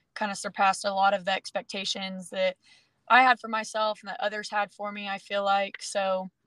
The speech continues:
I felt like I ended on a really good note, and I was really excited with graduating. I was gonna finish my master's. I had one more semester after I finished softball. Um, finish my master's, start a new job around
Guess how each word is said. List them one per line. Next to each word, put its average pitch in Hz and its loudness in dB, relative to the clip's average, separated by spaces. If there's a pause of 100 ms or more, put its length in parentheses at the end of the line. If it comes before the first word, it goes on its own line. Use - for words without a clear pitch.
(600)
I 277 -2
felt - 4
like - 6
I 220 6
ended 254 0
on 196 2
a 247 -12 (100)
really 233 2
good 190 -6
note, 190 -4 (440)
and 196 -6
I 185 0
was 185 -10
really 277 4
excited 233 0
with 196 -12
graduating. 240 4
I 226 -2
was 190 -8
gonna 190 -16
finish 196 -10
my 185 -12
master's. 208 -2
I 214 0
had 190 -6
one 226 0
more 226 0
semester 208 -8 (300)
after 208 4
I 202 4
finished 196 -6
softball. 190 2 (540)
Um, 185 -4 (360)
finish 262 -6
my 247 2
master's, 233 0
start 233 2
a 214 0
new 226 -4
job 214 6
around 202 -6